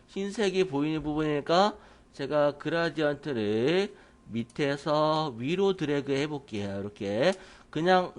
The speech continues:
드래그하면 삐뚤어질 수도 있으니까 Shift 키를 누르면은 직선으로 이렇게 만들 수가 있어요. 그래서, 어,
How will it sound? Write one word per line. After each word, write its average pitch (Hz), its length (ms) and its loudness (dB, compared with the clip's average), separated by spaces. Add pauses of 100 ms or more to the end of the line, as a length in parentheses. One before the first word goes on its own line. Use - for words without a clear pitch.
(120)
드래그하면 165 560 0
삐뚤어질 190 460 -2
수도 160 200 -4
있으니까 151 540 0 (320)
Shift 175 420 -4
키를 160 220 -4
누르면은 127 580 0 (400)
직선으로 113 1000 -2
이렇게 135 480 -6
만들 98 320 -10
수가 - 240 -12
있어요. 98 800 -4
그래서, 175 280 -2 (380)
어, 160 400 2